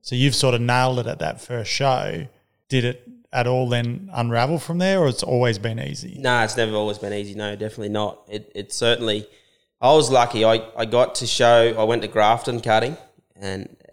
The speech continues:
Speaker 2: uh, it was, it was a few weeks before the futurity, and the, and the first two horses I got to show, I was pretty lucky. I got to show Spins Miss Kitty, who'd Todd won the Derby
Speaker 1: Yeah.
Speaker 2: on. She had finished her age events, of course, but still a great mare.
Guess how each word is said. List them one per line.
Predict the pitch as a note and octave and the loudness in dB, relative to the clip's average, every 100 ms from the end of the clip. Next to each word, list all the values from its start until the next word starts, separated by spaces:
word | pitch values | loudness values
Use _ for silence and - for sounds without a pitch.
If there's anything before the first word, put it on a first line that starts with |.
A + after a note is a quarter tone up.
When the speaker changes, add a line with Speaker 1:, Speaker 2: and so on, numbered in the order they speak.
| - | -10
Speaker 2:
uh, | G#2 G2+ F#2+ - - _ | -6 -6 -6 -10 -16 _
it | - G2 | -16 -12
was, | G2 - - | -10 -10 -12
it | F#2+ | -14
was | G2 G2+ - | -12 -12 -12
a | - | -14
few | - A2+ | -8 -4
weeks | A2 G#2+ - | -2 -2 -4
before | G#2 A2 | -10 -10
the | G#2+ | -10
futurity, | - - G#2+ A2 A#2 | -12 -6 -2 0 0
and | G#2+ | -2
the, | G2 | -6
and | G2+ G2+ | -8 -10
the | |
first | G2 A#2+ A#2 - | -4 0 0 0
two | A#2 | -2
horses | A2+ A2+ A2 | 0 -2 -2
I | |
got | G#2+ - | -4 -4
to | G#2+ | -4
show, | - G#2 G2+ | 0 2 2
I | |
was | G#2 - | -2 -6
pretty | - A2+ | -8 -4
lucky. | A2+ G#2+ G#2+ | -2 -2 -4
I | |
got | G#2+ | -8
to | G2+ | -6
show | - G2+ | -6 -6
Spins | - A2+ A2+ | -6 -8 -6
Miss | G#2+ G2+ | -4 -4
Kitty, | - A2+ - - _ _ _ _ _ - | -4 -6 -8 -18 _ _ _ _ _ -18
who'd | G#2 G2 | -16 -6
Todd | A2 G#2+ | 0 2
won | G#2+ G#2 | 2 -2
the | G2+ | -2
Derby | G2+ G#2 | 0 2
Speaker 1:
Yeah. | A2+ A#2+ | 2 0
Speaker 2:
on. | A#2+ - _ | -2 -8 _
She | _ - | _ -14
had | F#2+ | -10
finished | - G#2 F#2+ | -4 -4 -4
her | F#2+ | -2
age | F#2+ G2+ | -2 -2
events, | F#2+ G2 - | -6 -8 -8
of | - | -12
course, | G2 G#2+ | -10 -10
but | - F2 - | -12 -16 -20
still | - A2 | -12 -8
a | G2 | -6
great | G2+ G2 | -4 -4
mare. | F#2 F#2 A#2 | -4 -6 -8